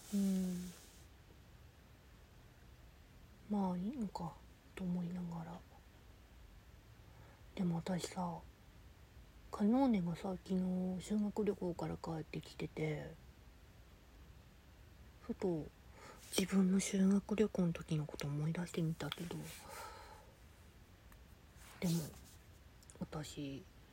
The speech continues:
本当に話したけどさ、うん。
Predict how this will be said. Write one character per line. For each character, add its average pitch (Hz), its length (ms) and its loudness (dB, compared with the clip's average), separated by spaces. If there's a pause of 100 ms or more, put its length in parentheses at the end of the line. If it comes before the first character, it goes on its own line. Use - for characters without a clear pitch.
(560)
本 277 280 6
当 320 140 12
に 285 460 10 (360)
話 233 260 4
し - 60 -8
た 190 100 0
け 151 140 -2
ど 156 120 -4
さ、 175 200 -2 (1300)
う 202 40 2
ん。 175 300 4